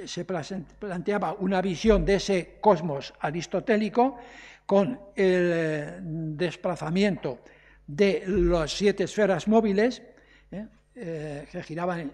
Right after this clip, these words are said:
en torno a la Tierra, que era, pues, u-, una,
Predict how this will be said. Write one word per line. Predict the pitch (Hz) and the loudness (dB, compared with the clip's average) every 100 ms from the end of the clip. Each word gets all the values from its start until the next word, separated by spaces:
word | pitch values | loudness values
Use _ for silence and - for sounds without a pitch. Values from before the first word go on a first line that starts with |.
| - | -12
en | 147 | -12
torno | - 165 143 156 160 | -8 -8 -6 -6 -4
a | |
la | 165 151 | -6 -4
Tierra, | 190 190 180 185 | -4 -2 -4 -6
que | 147 | -8
era, | 151 160 160 - | -6 -8 -8 -14
pues, | 156 127 - - 143 | -14 -14 -16 -20 -18
u-, | 165 147 - | -16 -16 -14
una, | 156 156 151 | -12 -10 -10